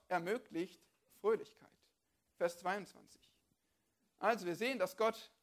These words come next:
Ungerechtigkeit erduldet, aber Gerechtigkeit schafft, Sterblichkeit lehrt und Fröhlichkeit ermöglicht.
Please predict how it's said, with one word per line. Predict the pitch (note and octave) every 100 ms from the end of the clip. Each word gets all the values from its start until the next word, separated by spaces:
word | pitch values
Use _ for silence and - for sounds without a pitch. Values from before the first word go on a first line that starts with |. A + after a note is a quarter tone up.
| -
Ungerechtigkeit | A#3+ C#4 A#3+ A3+ G#3 - G#3+
erduldet, | G#3 G3 A#3+ D3 - _
aber | - F#3
Gerechtigkeit | E3 F3+ G#3+ - - F#3
schafft, | - F#3+ - _ _ _ _ -
Sterblichkeit | - G#3 A#3+ G3+ - F3+ F3
lehrt | F3 F#3+ G3+ - _ _ _ -
und | F3
Fröhlichkeit | - G3 G3+ D3 - D#3 D#3+
ermöglicht. | - E3 F3+ - -